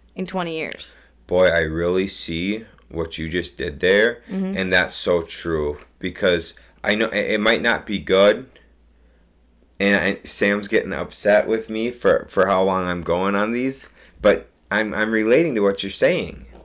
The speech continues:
Speaker 2: Um, I do feel like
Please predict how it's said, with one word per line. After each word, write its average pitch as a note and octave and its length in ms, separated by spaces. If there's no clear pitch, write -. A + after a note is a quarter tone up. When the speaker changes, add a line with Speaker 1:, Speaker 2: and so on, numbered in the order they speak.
Speaker 2:
Um, G#2 480
I C#3+ 200
do B2 340
feel G#2 680
like F#2+ 400